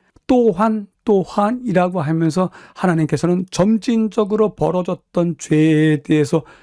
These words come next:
지적하시고 계시는데 그 죄의 목록은 정말 심각하다. 하나의 죄가 아니라 여러 죄를 낱낱이 밝히시는 중이시다.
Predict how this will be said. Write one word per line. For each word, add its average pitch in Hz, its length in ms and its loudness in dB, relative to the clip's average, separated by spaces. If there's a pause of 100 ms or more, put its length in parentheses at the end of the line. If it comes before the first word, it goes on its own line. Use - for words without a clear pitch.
(140)
지적하시고 - 800 -4
계시는데 131 640 -2 (340)
그 233 340 2
죄의 180 360 0
목록은 135 560 -2 (180)
정말 - 300 -4
심각하다. - 720 -2 (500)
하나의 240 560 2
죄가 202 300 2
아니라 196 340 -2 (360)
여러 196 540 2
죄를 143 460 -2 (300)
낱낱이 180 720 0
밝히시는 160 640 -8
중이시다. - 560 -10